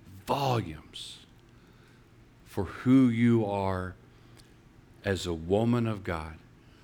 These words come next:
a woman of character, and a woman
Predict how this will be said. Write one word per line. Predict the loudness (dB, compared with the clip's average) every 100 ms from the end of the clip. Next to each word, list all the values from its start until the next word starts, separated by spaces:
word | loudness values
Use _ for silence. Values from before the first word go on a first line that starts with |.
| -20 -18 -10
a |
woman | -8 -2 2 4 4 2
of | -2 -6
character, | -10 -10 -10 -14 -16 -16 -16 -20 -20 -20 -20 -20 -20 -20 -20 -20 -8
and | -4 -2
a |
woman | -2 0 2 4 2 0 -6